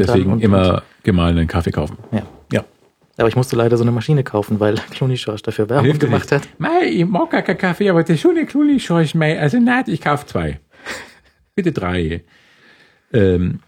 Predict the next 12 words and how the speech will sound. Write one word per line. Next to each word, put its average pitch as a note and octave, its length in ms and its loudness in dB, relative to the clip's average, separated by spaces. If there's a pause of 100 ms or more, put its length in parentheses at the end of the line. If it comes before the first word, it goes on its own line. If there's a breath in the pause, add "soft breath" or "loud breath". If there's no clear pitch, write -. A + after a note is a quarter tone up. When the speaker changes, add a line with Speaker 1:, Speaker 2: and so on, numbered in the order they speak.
(280)
Speaker 2:
ja, A2 200 4
die C3 80 2
sind D3+ 120 2
natürlich, B2 360 2
äh, G#2+ 260 4
praktisch D#3+ 420 -4
und E3+ 100 -2
so C#3+ 120 2
weiter, D3 460 0
aber B2 180 0
ich, - 220 -6
äh, C2+ 1160 -2